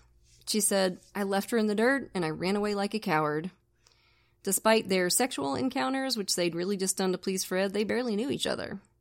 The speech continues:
So, as we know, Jeff Fassett was very cooperative with police after his wife's murder. He took and passed a polygraph, answered all the questions they asked him, told him he'd do whatever he needed to do to cooperate,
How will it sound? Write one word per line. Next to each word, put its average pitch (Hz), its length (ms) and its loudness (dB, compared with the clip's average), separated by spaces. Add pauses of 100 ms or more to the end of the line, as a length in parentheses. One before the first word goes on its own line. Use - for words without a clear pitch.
(1300)
So, 247 580 4
as 302 240 6
we 381 120 6
know, 196 280 6
Jeff 214 240 2
Fassett 277 420 2
was 220 180 2
very 190 220 2
cooperative 240 520 2
with 226 140 -4
police 202 320 2
after 170 260 0
his 175 120 -2
wife's 170 300 0
murder. 160 420 0 (280)
He 208 140 0
took 190 200 -2
and 175 120 0
passed 165 240 0
a 208 40 -2
polygraph, 254 800 4
answered 175 280 0
all 180 140 4
the 247 60 -2
questions 240 420 0
they 220 180 2
asked 202 280 2
him, 190 460 2
told 185 200 0
him 180 220 0
he'd 180 180 0
do 165 380 0
whatever 226 840 0
he 208 160 0
needed 185 220 2
to 175 100 0
do 170 120 2
to 165 60 -4
cooperate, 202 640 2